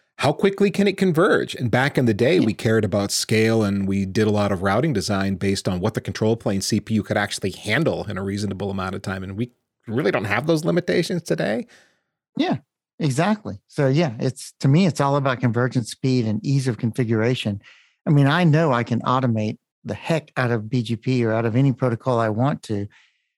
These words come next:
Speaker 2: But now, I, I'll tell you a funny one. I ran into a design the other day where they're stripping the A S path at every hop,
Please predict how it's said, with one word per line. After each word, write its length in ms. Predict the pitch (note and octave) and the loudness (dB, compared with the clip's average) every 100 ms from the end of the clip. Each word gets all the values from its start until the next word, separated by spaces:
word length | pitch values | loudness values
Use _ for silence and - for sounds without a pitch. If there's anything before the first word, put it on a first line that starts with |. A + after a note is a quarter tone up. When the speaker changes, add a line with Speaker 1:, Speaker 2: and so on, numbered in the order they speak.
| - | -2
Speaker 2:
But 100 | F#3 | 2
now, 200 | F3+ E3 | 2 2
I, 160 | F3 F3+ | 0 0
I'll 80 | E3 | 0
tell 160 | C#3+ E3+ | 2 4
you 80 | C#3 | 4
a 20 | |
funny 220 | D#3 E3 | 2 2
one. 160 | C3+ A2+ | 4 2
I 60 | |
ran 200 | A#2+ C#3+ | 2 2
into 240 | D3+ C3+ C#3+ | 2 2 0
a 40 | |
design 340 | B2 B2 C3+ | 0 0 2
the 100 | C3 | 4
other 160 | B2+ B2 | 4 2
day 160 | C3 D3 | 2 2
where 140 | A#2+ | 2
they're 100 | A#2 | 0
stripping 420 | A2 C#3 C#3 C3 | -2 -4 0 2
the 140 | B2+ - | 2 2
A 160 | B2+ | 0
S 140 | A#2 - | 0 -2
path 340 | B2+ A#2 G#2+ | -2 0 0
at 80 | A2+ | 0
every 220 | A2+ A2+ | 0 -2
hop, 340 | - A#2+ A2 | -2 -2 -2